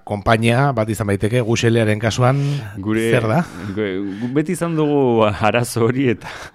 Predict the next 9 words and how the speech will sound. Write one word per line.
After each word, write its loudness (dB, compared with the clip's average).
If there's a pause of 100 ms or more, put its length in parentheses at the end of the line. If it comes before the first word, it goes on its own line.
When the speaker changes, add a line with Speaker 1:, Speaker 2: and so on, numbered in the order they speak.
(220)
Speaker 2:
<laughs> -6
eta 0
ondo 0
dago 0
honea, -2 (260)
honea -2
ekartzea, -6
ez? -10
E, -10